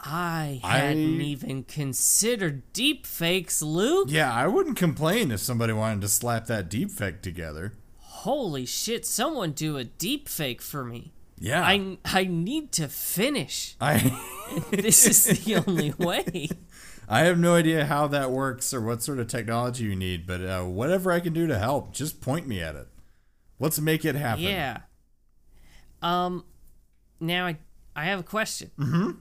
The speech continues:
Speaker 1: If they ever were in a movie together, would we have to watch it twice?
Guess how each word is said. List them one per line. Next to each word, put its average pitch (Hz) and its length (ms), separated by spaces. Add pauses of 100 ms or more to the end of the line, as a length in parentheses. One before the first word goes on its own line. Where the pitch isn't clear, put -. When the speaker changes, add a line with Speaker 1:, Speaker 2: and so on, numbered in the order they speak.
(720)
Speaker 1:
If 214 200
they 202 200
ever 180 220
were 175 260
in 160 100
a 151 40
movie 170 260
together, 135 440 (480)
would 170 340
we 294 160
have 294 320
to 285 140
watch 180 340
it - 200
twice? 180 600